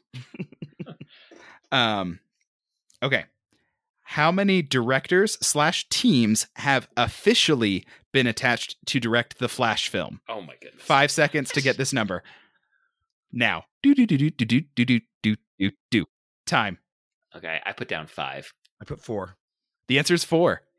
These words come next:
Speaker 3: Oh, math. Oh, you're pulling away.
Speaker 2: I, okay, Kestra and I did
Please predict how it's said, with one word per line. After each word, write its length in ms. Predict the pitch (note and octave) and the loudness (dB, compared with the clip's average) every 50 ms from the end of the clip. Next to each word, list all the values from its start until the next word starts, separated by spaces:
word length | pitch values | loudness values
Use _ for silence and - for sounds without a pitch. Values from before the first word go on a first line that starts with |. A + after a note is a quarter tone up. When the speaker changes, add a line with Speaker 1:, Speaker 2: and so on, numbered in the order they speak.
| _ - - - | _ -10 -8 -6
Speaker 3:
Oh, 160 | - - - - - | -6 -6 -8 -14 -16
math. 460 | - - - - - - - - - _ _ - - - - - - - - - _ _ _ - - - - | -14 -14 -12 -12 -12 -12 -14 -16 -18 _ _ -20 -20 -20 -20 -20 -20 -20 -20 -20 _ _ _ -8 -4 -4 -2
Oh, 160 | - C#3 - A#2+ | -2 -4 -4 -6
you're 160 | G#2+ F#2+ - | -6 -8 -6
pulling 240 | - E3+ E3+ D#3+ D3+ | -2 -2 0 0 0
away. 300 | C#3+ B2+ B2 A#2+ A2+ - - - - - - - C#3 B2+ G#2 - - - - | -2 -2 -2 -2 -4 -8 -14 -20 -20 -20 -20 -20 -20 -20 -20 -20 -16 -4 2
Speaker 2:
I, 320 | C3 C#3 C#3+ D#3+ E3+ - - - - - - - - - _ - C#3+ | 4 4 6 4 4 0 -4 -12 -20 -20 -20 -20 -20 -20 _ -6 -4
okay, 220 | C3+ C3 G#2+ E2+ | -2 -2 -2 -4
Kestra 320 | - - D3+ D3 - - | 0 0 0 0 0 -2
and 100 | G3+ F#3+ | -2 -2
I 100 | F3+ F3 | -2 -2
did 260 | D#3 C3+ C3 A#2+ A2 | 0 2 2 2 2